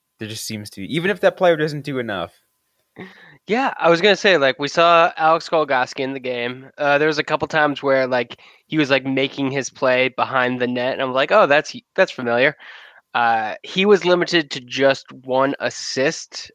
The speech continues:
Speaker 2: um, which, uh, is pretty good for,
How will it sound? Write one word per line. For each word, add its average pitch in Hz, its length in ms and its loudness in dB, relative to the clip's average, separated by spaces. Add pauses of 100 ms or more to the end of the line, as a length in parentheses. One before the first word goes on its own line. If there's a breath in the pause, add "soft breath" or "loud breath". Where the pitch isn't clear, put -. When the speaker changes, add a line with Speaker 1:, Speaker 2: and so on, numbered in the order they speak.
(140)
Speaker 2:
um, 120 580 -2 (760)
which, - 600 -4 (160)
uh, - 360 -8
is 156 360 -2
pretty 156 200 2
good 156 360 4
for, 127 360 2